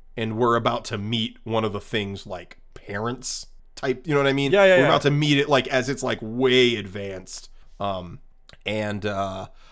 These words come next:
Speaker 1: I think, I think they're gonna flip the script with the, uh, sort of, uh, government lab.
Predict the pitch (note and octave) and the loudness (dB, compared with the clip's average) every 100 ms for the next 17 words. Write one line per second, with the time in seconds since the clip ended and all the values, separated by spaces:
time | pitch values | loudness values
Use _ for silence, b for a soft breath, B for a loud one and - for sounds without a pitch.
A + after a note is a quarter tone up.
0 | B - A2 C3+ B2+ - A2+ A2+ - C#3+ | B -4 -2 0 -2 -2 0 0 -2 -4
1 | B2 - - A#2+ B2 A2+ A#2+ A2 - - | -4 -8 -10 -2 -2 -2 -4 -6 -10 0
2 | D3 - A#2+ - - B2 A#2+ - A#2+ A2 | 0 0 -8 -10 -4 -2 -2 -10 -6 -4
3 | G#2 G2+ - b - A2+ A2+ G#2+ G#2+ G2 | -4 -8 -16 b -18 -10 -6 -6 -6 -8
4 | F#2 - - A2+ G#2 F#2+ G2+ F#2 F#2 F#2 | -10 -10 -6 -4 -4 -6 -8 -10 -10 -12
5 | G2 - - A#2 A2+ B2+ B2 A#2 G#2 G2 | -16 -20 -18 -8 2 4 4 0 -2 -4
6 | G#2 A2 C#3 | -4 -6 -6